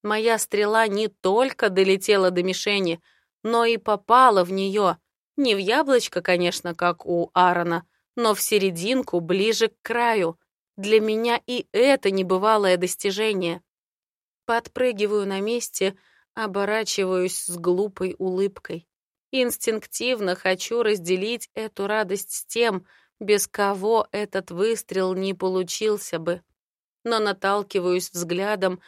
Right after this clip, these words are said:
на широкую удаляющуюся спину в белой рубашке. Аарон идёт прочь, к другим адептам.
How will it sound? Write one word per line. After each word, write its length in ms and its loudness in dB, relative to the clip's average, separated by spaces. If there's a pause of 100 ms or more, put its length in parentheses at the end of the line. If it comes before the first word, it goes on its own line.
(240)
на 180 -2
широкую 840 0
удаляющуюся 1200 -2
спину 480 -4
в 100 -10
белой 340 2
рубашке. 640 -2 (880)
Аарон 500 0
идёт 320 -2
прочь, 440 -4 (400)
к 120 -4
другим 520 2
адептам. 600 -6